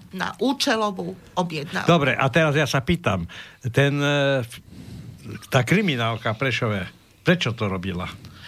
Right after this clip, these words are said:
Speaker 1: To bolo pravdepodobne v rámci konania vo veci, lebo keď sa začne trestne
Speaker 2: No ale
Speaker 1: stíhanie
Speaker 2: prečo? Z-, z-, začali trestné stíhanie tejto firmy?
Speaker 1: E, n-, oni objasňovali, to sa robí v rámci,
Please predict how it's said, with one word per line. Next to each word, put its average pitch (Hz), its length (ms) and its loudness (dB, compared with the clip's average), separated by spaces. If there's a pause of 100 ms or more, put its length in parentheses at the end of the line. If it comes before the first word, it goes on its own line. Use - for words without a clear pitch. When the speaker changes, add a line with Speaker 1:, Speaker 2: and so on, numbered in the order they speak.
(400)
Speaker 1:
To 247 100 4
bolo 233 380 0
pravdepodobne 226 960 -2
v 196 80 -4
rámci 214 480 -2
konania 214 680 0
vo 190 220 2
veci, 190 420 -2
lebo 185 460 0 (240)
keď 196 180 0
sa 196 160 0
začne 226 460 0
trestne 208 400 -4
Speaker 2:
No 175 80 -6 (340)
ale 185 160 6
Speaker 1:
stíhanie - 20 2
Speaker 2:
prečo? 226 300 2
Z-, 113 160 -2
z-, 123 540 -4 (100)
začali 151 460 4
trestné 139 320 2
stíhanie 123 480 2
tejto 143 320 0
firmy? 120 320 2
Speaker 1:
E, 170 40 -2 (800)
n-, 196 220 -2 (180)
oni 226 380 0 (240)
objasňovali, 214 1000 0
to 196 140 -6
sa 196 180 -2
robí 208 300 -2
v 196 80 -4
rámci, 208 460 -2